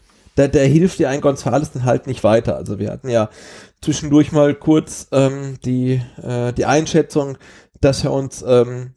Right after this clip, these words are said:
wirklich weiterhelfen kann, aber jetzt so in letzten Spielen verfestigt sich dann doch eher so der Eindruck, den wir von ihm schon in der Bundesliga hatten, ähm, ja, schwierig. Und das sehe ich dann tatsächlich auch eher einen,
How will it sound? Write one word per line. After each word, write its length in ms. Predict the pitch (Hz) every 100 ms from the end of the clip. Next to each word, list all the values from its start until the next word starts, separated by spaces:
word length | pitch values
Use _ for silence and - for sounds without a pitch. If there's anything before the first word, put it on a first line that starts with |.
| _
wirklich 520 | 139 139 139 131 - -
weiterhelfen 840 | 120 160 160 143 139 139 143 131
kann, 340 | 120 131 165 170
aber 240 | 117 123
jetzt 180 | 123 -
so 200 | 135 123 - - - -
in 140 | 135
letzten 360 | 123 123 - 135
Spielen 640 | - 147 156 156 151 151
verfestigt 840 | 143 - 139 - 123 - 151 139 -
sich 140 | 135
dann 160 | 127 123
doch 220 | 107 - -
eher 360 | 127 117 120
so 120 | 123 123
der 200 | 117 104
Eindruck, 380 | 127 120 120 -
den 200 | 117 120
wir 220 | 113 110 - - _ _
von 260 | - 135
ihm 180 | 139 139
schon 200 | - 131
in 100 | 110
der 100 | 113
Bundesliga 720 | 117 156 151 - 143 135 127
hatten, 380 | 127 127 139 123 110
ähm, 480 | 117 120 120 120 - - 107 - -
ja, 300 | 117 107 82 _ _ _ -
schwierig. 560 | 147 - 135 104 - -
Und 200 | 107 104 - -
das 160 | 104
sehe 120 | 110 107
ich 100 | -
dann 200 | 98 101
tatsächlich 420 | - 107 110 90
auch 200 | 110 -
eher 320 | 113 120 113 - - - - _ _ _
einen, 540 | 135 131 117 123 113